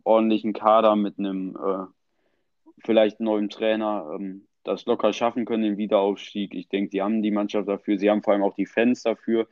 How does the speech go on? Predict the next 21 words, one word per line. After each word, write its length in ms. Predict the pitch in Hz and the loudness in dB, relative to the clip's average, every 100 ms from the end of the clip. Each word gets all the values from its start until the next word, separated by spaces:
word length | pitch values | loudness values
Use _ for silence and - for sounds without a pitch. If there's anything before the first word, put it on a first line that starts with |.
| _ _ _ - | _ _ _ -2
die 100 | 101 | 2
hoffentlich 400 | 110 110 107 98 | 2 4 2 4
ja 160 | 107 | 4
ab 120 | 95 107 | 4 2
nächster 340 | 107 - 104 | 0 0 -2
Saison, 480 | 98 95 101 104 92 | 0 0 0 0 -2
wo 200 | 98 95 | -2 -2
momentan 640 | 92 101 104 104 101 101 | -2 0 0 0 0 0
alles 340 | 95 101 92 _ _ | 0 -2 -2 _ _
dafür 360 | 95 - 110 | -6 -2 -2
spricht, 260 | 104 - 101 | -2 -4 -2
wieder 160 | 101 101 | 0 2
dabei 300 | 98 101 104 | 4 4 4
sein 200 | 101 98 | 0 -2
können, 300 | 107 104 101 | -2 -4 -4
zumindest 380 | 104 101 98 | -2 -2 -2
zum 180 | - 101 | -4 -6
Teil. 340 | - 104 104 110 _ _ _ _ _ _ | 0 0 2 -2 _ _ _ _ _ _
Und, 460 | 95 92 90 - - | -2 -2 -6 -12 -6
ähm, 360 | 87 90 - _ _ _ _ | -6 -6 -10 _ _ _ _
ja, 320 | 92 90 - | -2 -2 -4